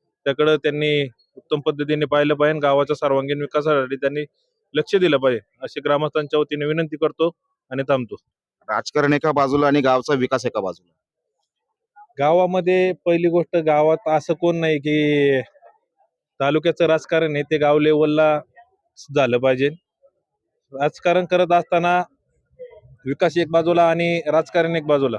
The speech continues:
Speaker 1: हे प्रत्येक ठिकाणी झालंच पाहिजे. आज तुम्ही पाहिलं असेल, प्रत्येक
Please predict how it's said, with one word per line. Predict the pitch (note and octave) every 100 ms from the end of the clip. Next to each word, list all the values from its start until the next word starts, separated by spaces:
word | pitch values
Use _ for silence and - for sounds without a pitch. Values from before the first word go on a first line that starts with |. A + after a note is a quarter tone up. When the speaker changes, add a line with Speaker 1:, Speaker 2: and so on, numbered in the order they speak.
| -
Speaker 1:
हे | _ _ _ C3+
प्रत्येक | D3+ D3+ F3
ठिकाणी | D3+ C3+ C#3 D3+
झालंच | C#3+ D3 -
पाहिजे. | D3 C#3+ E3 - _ _ _ _ _ _
आज | C3 C#3+
तुम्ही | - E3+
पाहिलं | E3 E3 E3
असेल, | E3 E3+
प्रत्येक | D3+ D#3+ - F#3